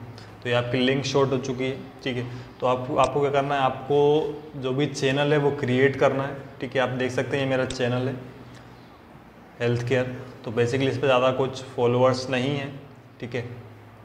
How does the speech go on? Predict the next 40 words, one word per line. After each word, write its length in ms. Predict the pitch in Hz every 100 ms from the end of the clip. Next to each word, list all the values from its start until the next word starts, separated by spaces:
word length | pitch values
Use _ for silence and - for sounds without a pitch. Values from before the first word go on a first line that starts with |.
| - - -
बाकी 320 | 123 110 127
हुआ 200 | 123 123
क्या 140 | 127 135
है, 140 | 127
दो 220 | 117 135 135
मेरे 220 | 131 135
जो 120 | 135
वीडियो 340 | 123 123 123 131
हैं 60 |
सबसे 240 | 127 123 -
ज़्यादा 260 | 127 120 123
मतलब 300 | 120 127 123
लोगों 180 | 120 127
ने 120 | 123
देखे 240 | 117 117
हुए 200 | 135 123
हैं, 100 | 127 123
ये 60 |
आप 160 | 120 117
देख 140 | 123
सकते 280 | 120 160 127
हैं 320 | 120 123 - - - - - - - -
एक 160 | 131
साल 140 | 131 131
पुराना 320 | - 123 131
video, 300 | 135 131 135
लेकिन 300 | 135 131 131
अभी 320 | 127 127 131 131 - - - - -
एक 220 | 127 131 131
महीने 260 | 131 131
से 100 | 127
काफ़ी 280 | 127 117 131
अच्छा 220 | 131 -
मतलब 600 | 131 127 131 120 120 - - - - - - - - - - -
इस 120 | 120
पर 100 | -
view 280 | 117 120 139
आ 100 | 131
रहे 140 | 123 123
हैं। 260 | 123 -